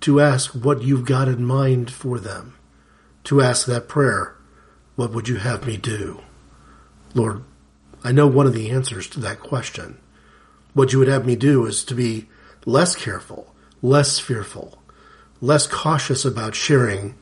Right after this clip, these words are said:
my story and my experiences. And Lord, I thank you for the people who were part of my life at the time these things happened.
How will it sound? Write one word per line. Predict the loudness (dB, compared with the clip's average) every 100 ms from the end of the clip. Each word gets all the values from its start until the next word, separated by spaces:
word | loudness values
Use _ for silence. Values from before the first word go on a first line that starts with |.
| _
my | -2 0
story | 0 4 4 2 -6 -12 -20 -20 -20 _ -2
and | 0
my | 2 0
experiences. | -4 0 0 0 -6 -8 -10 -12 -14 -16 _ _ _ _ _ _ -8
And | -4 0
Lord, | 2 2
I | 2
thank | -4 4 4 6
you | 2
for | 0 -2 -2 -4 -6 -20 -20 -20 -20 -8
the | -4
people | -2 0 0
who | -2
were | -4
part | -6 -4 0
of | 2
my | 2 2
life | 2 2 -2
at | -8
the |
time | -8 -2 2 4
these | 2 0
things | 0 -2 0
happened. | -2 -2 -2 -4